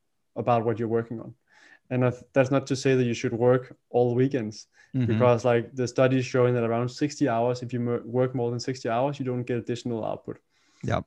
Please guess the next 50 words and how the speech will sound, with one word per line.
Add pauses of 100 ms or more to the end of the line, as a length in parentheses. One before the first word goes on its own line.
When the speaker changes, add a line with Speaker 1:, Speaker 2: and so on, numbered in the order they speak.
(160)
Speaker 1:
Um, (260)
very
much
depends
on
what
task
you're
doing.
If
you're
doing
creative
work,
we
know
most
people, (720)
it
might
be,
like, (340)
thirty
hours
or
forty
hours
that
you
can
actually
put
in,
and
then (260)
it's
gonna
be
dismissing
because
you
don't
have
the
same
creativity
and
so
on,
right?